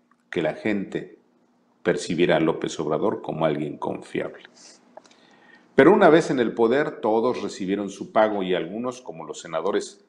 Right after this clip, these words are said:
Martínez y Telles, entendieron que era excesivamente costoso cerrar los ojos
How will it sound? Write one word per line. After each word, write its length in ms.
Martínez 680
y 60
Telles, 560
entendieron 840
que 160
era 100
excesivamente 1000
costoso 640
cerrar 400
los 240
ojos 460